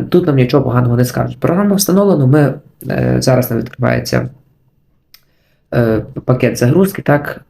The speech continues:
і давайте ми зайдемо в цю програму. Заходимо ми в неї,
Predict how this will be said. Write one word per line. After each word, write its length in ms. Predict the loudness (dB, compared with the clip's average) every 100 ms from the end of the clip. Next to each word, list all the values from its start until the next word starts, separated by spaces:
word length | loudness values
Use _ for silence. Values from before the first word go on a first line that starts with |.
| _
і 340 | 0 2 0 -4 -8 -2
давайте 340 | 0 0 0
ми 320 | 2 2 0 -8 _ _ -20 -20 -4
зайдемо 500 | -2 2 2 2 -2 -2
в 40 |
цю 100 | -4
програму. 480 | 0 0 0 -2 -6 -14 _ _ _ _ _
Заходимо 440 | -2 0 0 0
ми 280 | -2 -2 -4 -2
в 20 |
неї, 380 | 0 2 0 -2